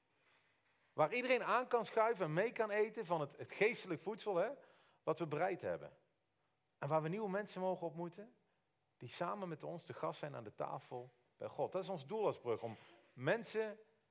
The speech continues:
welkom te heten aan de tafel bij God. En een heel belangrijke keuze daarin voor ons als brug is om ons aan te passen aan onze gasten.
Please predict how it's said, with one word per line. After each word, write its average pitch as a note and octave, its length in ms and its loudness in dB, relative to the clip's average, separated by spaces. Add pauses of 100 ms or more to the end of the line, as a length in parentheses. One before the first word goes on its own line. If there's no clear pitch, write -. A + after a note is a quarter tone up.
welkom F3+ 560 2
te D3+ 80 -6
heten C#3+ 360 -2
aan A#2+ 100 -8
de - 120 -12
tafel C3+ 560 -4 (640)
bij G2 140 -8
God. - 380 -10 (1000)
En E3 120 2
een D#3 100 4
heel B3 180 6
belangrijke A3 580 6
keuze G#3+ 380 2
daarin A3 340 2
voor C#3+ 120 4
ons E3 220 4
als D#3 120 -4
brug G3 300 2
is F3 260 0 (680)
om E3 160 0
ons - 240 -2
aan A#3+ 240 4
te B3+ 120 -4
passen G#3 380 2
aan F3 140 0
onze D#3 200 0
gasten. E3 480 -2